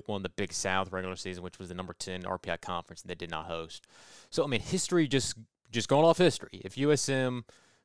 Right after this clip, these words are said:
wins the C S I regular season title, which is very likely, finishes with a top sixteen R P I, that is good enough for a host spot. So we'll see.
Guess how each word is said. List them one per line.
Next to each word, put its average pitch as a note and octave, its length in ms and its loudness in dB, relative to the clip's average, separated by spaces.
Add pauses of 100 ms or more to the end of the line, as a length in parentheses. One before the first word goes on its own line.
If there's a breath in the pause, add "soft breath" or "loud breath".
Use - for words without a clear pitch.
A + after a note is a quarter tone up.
(140)
wins G#2+ 280 -2
the - 40 -4
C D3 140 0
S C#3+ 100 0
I D#3 40 4
regular C3+ 280 0
season C3+ 220 -8
title, G2+ 220 0
which G2+ 120 -10
is F#2 60 -12
very G2+ 240 0
likely, G2 340 2
finishes C#3 400 -4
with C3 140 -2
a B2 40 -2
top C3 200 2
sixteen B2+ 320 -4
R B2+ 100 4
P A2+ 200 4
I, G2 280 6 (320 soft breath)
that A2 300 4
is G2+ 120 -2
good A2+ 220 2
enough F#2 480 2 (240)
for G#2+ 180 0
a F2+ 80 2
host F#2+ 260 -4
spot. E2+ 260 -6
So - 100 -6
we'll A#2+ 140 -2
see. D3+ 340 0